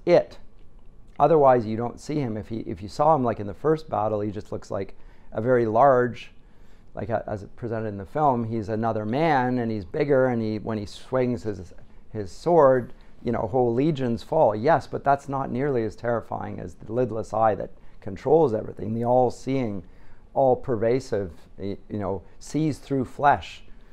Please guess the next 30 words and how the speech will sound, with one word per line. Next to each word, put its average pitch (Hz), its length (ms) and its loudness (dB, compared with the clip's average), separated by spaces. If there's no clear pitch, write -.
<coughs> 185 560 6
representation 110 800 0
of 101 100 -6
evil. 147 340 0
Um, 120 300 -6
but 120 120 0
I 117 120 2
talk 135 280 0
about 107 200 -6
that 98 160 -4
in 98 100 -8
my, 101 200 -10
my 101 140 -8
lectures 113 360 -4
on 98 160 -12
Tolkien, 95 460 -10
his 92 220 -12
presentation 110 680 -4
of 98 120 -6
evil 104 260 -2
as 92 120 -4
a, - 260 -6
as 98 160 -6
a 95 60 -10
privation 113 560 -4
of 85 140 -12
good, 120 240 -2
a - 80 -8
very 101 300 -4
historical, 104 960 0